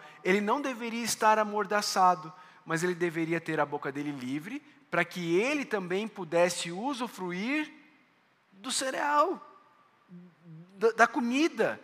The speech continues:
daquilo que ele estava produzindo.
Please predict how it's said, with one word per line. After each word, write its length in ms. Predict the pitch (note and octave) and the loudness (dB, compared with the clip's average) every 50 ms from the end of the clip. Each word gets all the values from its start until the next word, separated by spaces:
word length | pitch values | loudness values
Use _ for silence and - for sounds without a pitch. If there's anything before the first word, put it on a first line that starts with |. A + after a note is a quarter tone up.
| - - - - | -16 -20 -10 0
daquilo 500 | E3+ A3 A3+ - - - A#3 D4+ D#4+ D#4+ | 4 6 6 6 4 -2 -2 0 0 0
que 80 | - C#4 | 0 0
ele 140 | C4 C4 B3 | -2 0 0
estava 640 | - - - A3+ A#3 B3 C4 A3+ A#3 C4 C4+ C#4+ C4+ - - - - - - - _ _ _ - | 0 2 6 8 10 10 8 8 6 4 4 4 2 -4 -16 -20 -20 -20 -20 -20 _ _ _ 2
produzindo. 880 | A#3 B3 B3+ A3 C4 A#3+ G3+ A3+ B3+ C4 C4+ C#4+ C4+ G#3 G3 D3 F#2 | 4 4 4 4 2 -2 -2 -2 -2 -2 -2 -2 -2 -2 -2 -2 -4